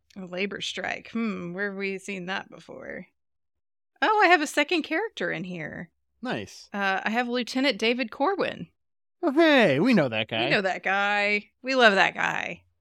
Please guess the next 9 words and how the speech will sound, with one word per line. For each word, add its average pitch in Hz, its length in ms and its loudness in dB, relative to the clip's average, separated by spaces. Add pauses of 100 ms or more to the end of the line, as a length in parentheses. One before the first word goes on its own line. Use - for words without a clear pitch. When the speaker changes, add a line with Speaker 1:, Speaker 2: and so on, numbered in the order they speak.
(440)
Speaker 2:
I 131 100 -2
got, 143 260 2
uh, 120 260 -2 (100)
Prime 147 360 2
Minister 147 460 -2
Verano 120 580 -4
of 98 220 -14
the 98 80 -16
Centauri. - 680 -14